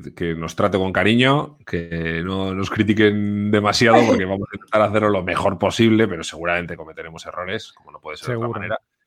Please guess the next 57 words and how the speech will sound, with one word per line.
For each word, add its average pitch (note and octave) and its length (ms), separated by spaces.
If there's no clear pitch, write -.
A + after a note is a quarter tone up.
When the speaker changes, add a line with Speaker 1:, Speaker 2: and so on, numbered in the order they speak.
Speaker 3:
Pero A2 260
Speaker 1:
Y A2 140
que, G#2+ 160
Speaker 3:
bueno. G2+ 240
Speaker 1:
y A#2 80
que G#2 220
nuestro G#2+ 380
único A#2+ 240
objetivo C#3 420
es - 80
tratar A2 320
de G#2 140
que G#2 80
esto G#2 240
sea G2+ 260
lo F#2+ 120
más G2 220
entretenido F#2+ 520
posible, C#3 640
que G#2 100
sirva G2+ 460
lo F#2 180
más G2+ 280
posible G2+ 320
para F#2 140
que F#2 80
la F#2 80
gente F#2+ 240
aprenda, A#2 400
para F2+ 120
hacer F#2 160
más F2+ 180
grande F2 240
a E2+ 40
WordPress, A#2 840
y A2 160
que G2 500
Speaker 3:
Mm. G#2 60
Speaker 1:
es - 120
pura A2 260
pasión D3+ 540
y G#2 220
puro F#2+ 920
esfuerzo B2 640
de, F2 260
de, D#2+ 280
de E2+ 120
gente G#2 340
que B2 60
le F#2 60
gusta F#2 260
hacer F2+ 160
cosas A2 260
por F2 160
WordPress. A2 400
Así D#2+ 200
que, C#2+ 340